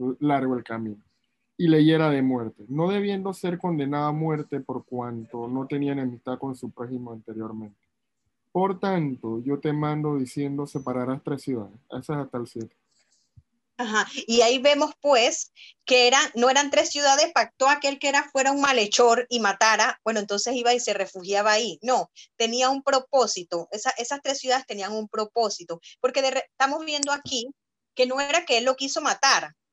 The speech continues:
Speaker 2: sino que fue un accidente. ¿Y cuántas muertes, hermanos, nosotros no vemos de repente y, y que, bueno, la persona no vio que venía el carro y, y,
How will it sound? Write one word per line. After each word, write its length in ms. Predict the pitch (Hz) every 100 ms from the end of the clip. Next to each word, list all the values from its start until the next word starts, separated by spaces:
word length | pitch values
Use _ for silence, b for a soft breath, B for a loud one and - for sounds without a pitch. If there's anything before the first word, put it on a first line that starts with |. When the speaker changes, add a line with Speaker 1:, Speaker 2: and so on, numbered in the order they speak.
| _ _
Speaker 2:
sino 320 | - 254 240
que 80 | 262
fue 220 | 262 269
un 80 | 269
accidente. 640 | 277 - 226 269 220 196 233
¿Y 80 |
cuántas 460 | 226 277 277 269 294
muertes, 400 | 269 254 233 254
hermanos, 560 | 208 208 196 208 220 _ _ _ _ _ _ _
nosotros 440 | 208 214 233 240 254
no 120 | 240
vemos 220 | 233 254
de 100 | 220
repente 380 | 196 190 214 - _ _ 226 233 _ _ _
y, 140 | 202 196 _ _ _
y 140 | 214
que, 100 | 208
bueno, 320 | 208 262 220 180
la 160 | 185
persona 340 | 190 175 208 220
no 160 | 226
vio 420 | 214 233 240 247
que 120 | 247 214
venía 240 | 196 208
el 120 | 208
carro 480 | 240 240 233 240 233
y, 200 | 214 196
y, 320 | 214 196 180